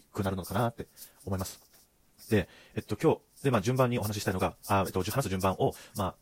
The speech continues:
説明すると、最初に、僕はじゃあ、こう、民日好きなの好きじゃないのとか、どんなテキストが好きなのっていう話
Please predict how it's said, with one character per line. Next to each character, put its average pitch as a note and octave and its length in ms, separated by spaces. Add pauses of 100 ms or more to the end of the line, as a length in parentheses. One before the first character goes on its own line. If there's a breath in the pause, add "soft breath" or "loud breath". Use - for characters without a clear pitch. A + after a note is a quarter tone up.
説 F#2 140
明 F#2+ 80
す - 60
る G#2+ 80
と、 - 160
最 G2 120
初 C3 100
に、 D3+ 140 (440 loud breath)
僕 A2 200
は C#3 140
じ B2+ 60
ゃ G#2+ 40
あ、 - 320
こ - 160
う、 - 60
民 A2+ 120
日 A#2 220
好 - 80
き D#3 80
な A2 80
の F2+ 60
好 - 80
き A#2 80
じ G2 40
ゃ F#2+ 40
な F#2 60
い - 20
の E2+ 80
と - 80
か、 E2+ 80
ど G#2+ 80
ん C3 40
な B2 80
テ - 80
キ - 80
ス - 40
ト - 80
が F2 60
好 - 40
き - 80
な F#2+ 80
の F#2 60
っ F#2 60
て E2+ 100
い - 20
う - 40
話 - 300